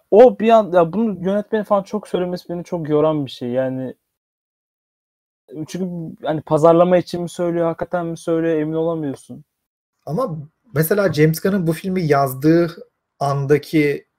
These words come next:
Speaker 2: kariyerinin durduğu yeri göz önüne alırsan kaybedeceği
Speaker 1: Ya
Speaker 2: bir şey kalmamıştı <laughs> adamın.
Speaker 1: Ya evet ya, bir yandan da adam dünyanın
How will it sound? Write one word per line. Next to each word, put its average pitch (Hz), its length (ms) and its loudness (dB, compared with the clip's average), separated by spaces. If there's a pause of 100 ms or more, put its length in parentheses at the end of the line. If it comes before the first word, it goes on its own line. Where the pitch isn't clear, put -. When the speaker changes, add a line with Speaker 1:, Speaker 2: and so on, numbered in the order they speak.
(360)
Speaker 2:
kariyerinin 156 1000 -2
durduğu 139 320 -2
yeri 151 400 2
göz 139 200 0
önüne 156 300 2
alırsan 196 500 0
kaybedeceği 156 640 4
Speaker 1:
Ya 160 60 -6
Speaker 2:
bir 165 60 -8
şey 175 220 2
kalmamıştı 170 720 4
<laughs> - 0 -
adamın. 170 420 0 (180)
Speaker 1:
Ya 170 80 6 (180)
evet 180 260 0 (180)
ya, 147 180 6
bir 160 60 2
yandan 180 380 2
da - 140 0
adam 165 440 4
dünyanın 180 260 4